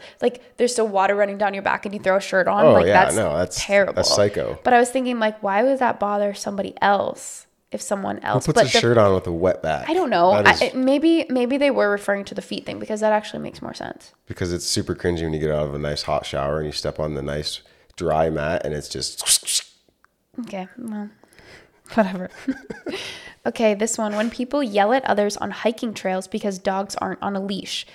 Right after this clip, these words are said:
Speaker 1: as long as they're not in danger, who cares? We are in nature. Let them run free. Survival of the fittest."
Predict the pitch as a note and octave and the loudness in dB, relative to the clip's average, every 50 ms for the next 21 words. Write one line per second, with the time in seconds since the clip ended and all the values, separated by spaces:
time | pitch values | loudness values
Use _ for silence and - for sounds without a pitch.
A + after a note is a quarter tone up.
0 | - _ - A#3+ A3 G#3+ G3 G#3+ B3 C#4 C#4 D4 C#4+ C#4 C#4 B3+ - G#3+ F#3+ G3 | -16 _ -6 -4 -2 0 0 0 0 0 0 0 0 0 0 0 -2 -4 -4 -6
1 | F#3 F#3+ F#3+ - A#3 A#3+ - - A#3+ A#3 - - G3+ G3 F3+ D3+ - - - F#3+ | -6 -4 -2 -2 -2 0 -2 -4 -6 -4 -6 -4 -2 -2 -2 -2 -4 -8 -10 -8
2 | G3 G#3+ A3+ A#3+ B3 A#3+ G#3+ G#3 G3 F#3+ F#3 F#3 - - - G3+ G3+ G3+ G3+ G3+ | -4 -2 0 0 0 -2 -4 -4 -4 -6 -6 -6 -6 -6 -4 -4 -2 -2 -4 -4
3 | - A3+ A3+ G#3+ G3+ G3+ G3 G3 G3 - - G3 G3 G3+ - - - - G3 F#3+ | -4 -4 -4 -4 -4 -4 -6 -6 -8 -6 -4 -4 -4 -4 -6 -8 -8 -6 -6 -4
4 | F#3+ F#3+ F#3+ G3 G3+ G3 G3 G3+ F#3 - - - - - - - - - | -4 -4 -6 -6 -8 -10 -10 -12 -8 -8 -6 -6 -6 -10 -12 -16 -18 -20